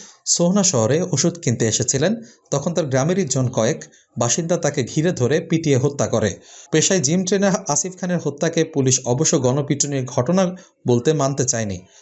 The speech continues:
তারা এটিকে ব্যক্তিগত শত্রুতার পরিণাম বলেই বর্ণনা করেছে। মামলার এফআইআর-এ চোদ্দ জনের নাম করা হয়েছিল, যাদের মধ্যে অন্তত পাঁচজন বিজেপি এবং সংঘ পরিবারের ঘনিষ্ঠ বলে এলাকায় পরিচিত। তাদের মুক্তির দাবিতে লকডাউনের মধ্যেই রাজ্য একের পর এক মহাপঞ্চায়েত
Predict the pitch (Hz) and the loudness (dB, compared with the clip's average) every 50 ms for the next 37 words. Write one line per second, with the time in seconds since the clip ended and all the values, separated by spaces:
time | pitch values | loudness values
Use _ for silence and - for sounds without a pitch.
0 | - _ - 117 110 113 113 110 123 - 120 117 117 113 - 156 151 165 160 180 | -12 _ -2 0 0 2 2 0 0 0 0 0 0 0 0 0 0 2 2 0
1 | - - 151 143 - 147 147 151 151 135 131 - 127 131 139 160 170 175 175 185 | 0 0 -2 -4 -4 -4 -2 0 -2 0 0 0 2 2 2 2 2 2 2 2
2 | 190 190 143 131 123 123 120 110 110 107 113 110 107 98 - - 107 95 - - | 2 2 2 2 4 4 4 2 2 2 2 2 2 2 2 0 -2 -4 -8 -12
3 | - - - - - - _ _ _ 120 120 123 143 160 175 180 180 135 143 147 | -18 -20 -20 -20 -20 -20 _ _ _ -4 -2 -2 0 2 2 0 2 2 0 2
4 | 143 - 214 190 139 104 139 165 180 - - - - - _ - 170 170 165 185 | 2 2 2 4 4 4 4 2 2 0 -6 -18 -20 -8 _ 0 2 2 2 2
5 | 185 180 190 185 180 175 175 165 160 - - 143 123 120 104 101 110 107 107 - | 2 2 2 4 4 4 4 4 0 0 0 2 2 2 4 2 2 2 0 0
6 | 127 110 98 85 - - - _ - 120 120 117 107 120 123 120 120 113 110 123 | -2 -2 -4 -4 -6 -12 -20 _ -4 -2 0 0 2 2 2 2 2 2 2 0
7 | 120 127 123 120 123 123 170 160 175 165 - 143 143 139 135 - 170 151 127 123 | 2 2 2 2 2 2 0 0 0 0 0 0 0 0 0 0 0 0 2 0
8 | 123 123 160 147 123 117 120 175 - - - - - - 113 123 127 127 123 - | 0 0 0 -2 -2 -2 -2 -2 -4 -8 -16 -12 -6 -2 0 2 2 4 2 2
9 | - 131 143 147 - 180 175 180 180 175 175 170 170 170 123 - 123 135 156 139 | 2 2 0 0 0 -2 0 0 2 2 2 2 2 0 2 2 2 2 4 2
10 | - - 180 170 180 175 156 131 127 120 127 156 160 - 139 120 117 - 120 107 | 2 2 2 2 4 4 4 4 4 4 2 2 2 2 2 2 2 2 0 0
11 | - 113 98 98 - - - - - - - _ _ - 147 143 170 160 147 151 | 0 0 0 0 -2 -8 -18 -20 -20 -20 -20 _ _ -2 -2 0 0 0 0 -2
12 | 147 - 214 208 175 190 196 185 185 - 185 147 139 135 123 - 165 165 170 165 | -2 0 -2 0 0 0 -2 -2 -2 -2 0 2 2 2 0 -2 -2 -2 -2 -2
13 | 143 131 135 135 - - 190 190 156 139 123 120 - - 127 - - 131 - - | 0 0 0 -2 0 0 0 2 2 2 2 0 0 -2 -2 0 0 -2 0 0
14 | 190 185 180 185 190 180 180 170 - 139 127 117 147 131 117 110 107 104 - 127 | -2 -2 -2 -2 0 0 0 0 0 -2 0 0 0 0 0 -2 0 0 0 0
15 | 143 190 | -2 -2